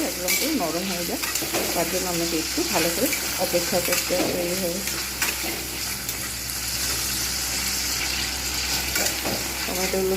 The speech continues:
কিন্তু অনেকটাই সময় নিয়ে একটু ভেজে নিলাম। আস্তে আস্তে কিন্তু এগুলো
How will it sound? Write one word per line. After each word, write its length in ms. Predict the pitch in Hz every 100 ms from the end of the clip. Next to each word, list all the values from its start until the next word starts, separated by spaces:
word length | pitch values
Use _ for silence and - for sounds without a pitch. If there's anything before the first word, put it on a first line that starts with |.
| 190
কিন্তু 300 | 196 196 277 - - - - - - - - - - 214
অনেকটাই 880 | 220 226 - - - - - - 254 254 - - -
সময় 280 | 220 196 202
নিয়ে 120 | 220 214
একটু 140 | - 196
ভেজে 260 | 202 190 202 190
নিলাম। 280 | 185 233 - - - - - - - - - - - 196
আস্তে 180 | - 196
আস্তে 160 | 190 196
কিন্তু 160 | 202 196 180
এগুলো 200 | 180